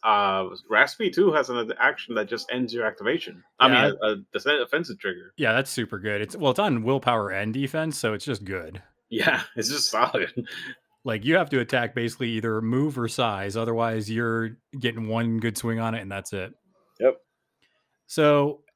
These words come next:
Speaker 1: we kinda go into this game. I mean, that ended up hurting me. It ends up eventually killing Uncle Bog.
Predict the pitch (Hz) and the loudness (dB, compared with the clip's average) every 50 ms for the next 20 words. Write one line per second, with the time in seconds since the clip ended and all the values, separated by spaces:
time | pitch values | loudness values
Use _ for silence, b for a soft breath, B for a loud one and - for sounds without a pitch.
0 | _ _ - 190 156 - 196 226 214 196 185 196 190 185 180 - - 160 170 160 | _ _ -6 -4 0 2 2 2 2 0 0 0 0 0 -4 -6 -6 -6 -6 -6
1 | 143 143 160 156 156 156 151 151 151 151 147 151 135 151 135 127 131 131 131 131 | -4 -4 -4 -4 -2 -2 -2 -2 -2 -2 -2 -4 -6 -6 -4 -2 -2 0 0 -2
2 | 127 131 135 135 131 117 131 139 160 160 - - 160 147 147 143 147 139 131 - | -2 -4 -6 -6 -2 -2 0 0 0 -4 -4 -4 -4 -2 0 0 0 -2 -2 0
3 | - 139 143 143 143 135 135 139 139 135 135 135 131 131 135 131 131 143 131 127 | 0 2 2 2 0 0 2 2 4 4 2 2 2 2 2 2 2 0 0 0
4 | - 139 127 107 123 127 123 120 - 135 123 117 - - 127 120 123 123 120 120 | -2 -6 -2 0 0 0 0 0 -2 -2 -4 -2 -2 0 0 0 2 0 0 0
5 | 117 110 - 120 110 107 113 110 113 110 113 113 113 113 113 107 | -2 -2 -4 -4 -2 -2 0 0 0 -2 -2 -2 -4 -4 -6 -8